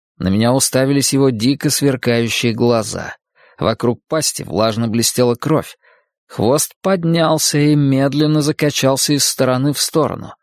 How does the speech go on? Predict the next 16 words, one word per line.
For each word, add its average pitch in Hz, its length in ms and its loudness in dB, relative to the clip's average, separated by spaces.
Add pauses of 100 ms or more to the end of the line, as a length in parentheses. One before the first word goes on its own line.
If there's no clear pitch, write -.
(600)
Я 127 280 0
взвел 131 420 0
курок 135 540 0
и - 20 2
начал 139 340 0
поднимать 135 520 0
ружье, 117 480 0 (440)
но 170 400 2
в 170 60 2
этот 190 280 0
момент 170 360 2
в 117 60 -4
горло 147 340 2
зверя 131 360 0
вонзилась 120 500 2
стрела. 104 580 -2